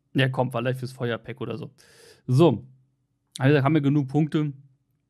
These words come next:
Fünfundachtzig haben wir jetzt gerade. Ihr seht also, man, der spielt sich eigentlich ziemlich gut,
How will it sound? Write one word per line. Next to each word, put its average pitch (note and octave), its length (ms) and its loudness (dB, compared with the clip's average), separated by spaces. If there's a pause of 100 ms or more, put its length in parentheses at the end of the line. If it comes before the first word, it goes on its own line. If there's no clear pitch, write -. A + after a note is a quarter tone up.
(680)
Fünfundachtzig C#3 500 2
haben B2+ 60 -6
wir A#2+ 40 -2
jetzt B2 80 -12
gerade. B2+ 120 0
Ihr - 20 2
seht D#3 120 4
also, D3+ 140 -2
man, D3 120 -2
der C3 80 0
spielt F#3+ 300 2
sich F3 200 -8
eigentlich D#3+ 360 0
ziemlich E3 380 0
gut, C#3+ 300 -4